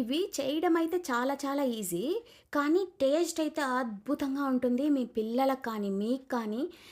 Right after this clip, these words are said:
ఇవి ఎంజాయ్ చేస్తూ తింటారు. ఇవి అంత టేస్టీగా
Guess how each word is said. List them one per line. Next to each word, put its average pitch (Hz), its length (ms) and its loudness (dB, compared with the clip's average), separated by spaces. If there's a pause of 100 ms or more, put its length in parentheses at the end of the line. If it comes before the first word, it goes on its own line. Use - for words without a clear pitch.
(220)
ఇవి 233 200 0 (680)
ఎంజాయ్ 247 520 2
చేస్తూ 247 380 0
తింటారు. 226 420 0
ఇవి 220 160 -6 (540)
అంత 320 340 4 (140)
టేస్టీగా 247 400 4